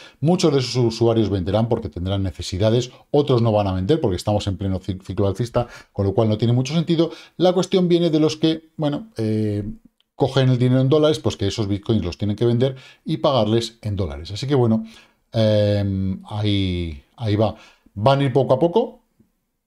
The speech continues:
así que bueno, optaron por PayPal, ya recibieron los que recibieron reembolso en yenes, otros transferencia bancaria o efectivos hasta, bueno, pues hasta octubre del veinticuatro, y ya parece ser que, bueno, hay muchos, muchos, muchos, muchos, muchos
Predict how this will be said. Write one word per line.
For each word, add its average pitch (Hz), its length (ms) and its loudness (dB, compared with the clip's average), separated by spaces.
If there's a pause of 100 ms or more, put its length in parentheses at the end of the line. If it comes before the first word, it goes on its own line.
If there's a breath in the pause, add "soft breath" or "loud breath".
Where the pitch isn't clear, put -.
(120)
así 104 260 -4
que 87 100 -4
bueno, 113 360 0
optaron 107 360 0
por 107 120 0
PayPal, 110 500 -2
ya 95 160 -6
recibieron 95 640 -4
los 95 220 -6
que 95 200 -4
recibieron 92 460 -4
reembolso 92 560 -2
en 87 300 -4
yenes, 131 480 0 (380 loud breath)
otros 107 420 0
transferencia 98 440 -4
bancaria 123 560 0
o 120 240 0
efectivos 120 840 -4
hasta, 92 460 -8
bueno, 113 280 -8
pues - 220 -14
hasta 90 220 -10
octubre 98 320 -4
del 95 80 -2
veinticuatro, 110 680 -4 (480 loud breath)
y 95 300 -4
ya 110 380 -2
parece 104 260 -4
ser 113 240 -4
que, 92 140 -6
bueno, 90 220 -6
hay 92 120 -4
muchos, 120 500 0
muchos, 95 340 -4
muchos, 90 320 -6
muchos, 82 300 -8
muchos 101 360 -8